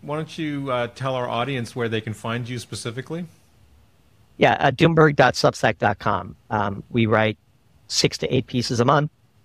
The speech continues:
Speaker 2: um, uh, on a pretty good cadence. And, um, we, we recently left Twitter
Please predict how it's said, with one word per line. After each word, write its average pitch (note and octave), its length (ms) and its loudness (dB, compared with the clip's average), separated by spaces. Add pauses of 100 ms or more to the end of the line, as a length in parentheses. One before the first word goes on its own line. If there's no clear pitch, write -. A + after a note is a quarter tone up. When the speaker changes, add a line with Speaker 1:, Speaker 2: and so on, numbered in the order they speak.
(280)
Speaker 2:
um, G2 580 -2
uh, - 180 -8
on G#2+ 140 -6
a - 40 -10
pretty B2+ 180 0
good A2+ 180 -2
cadence. B2 520 0 (140)
And, G#2 320 -2
um, G2+ 260 -2
we, B2 180 0
we B2 240 0
recently C#3 500 2
left B2 260 4
Twitter D#3 340 4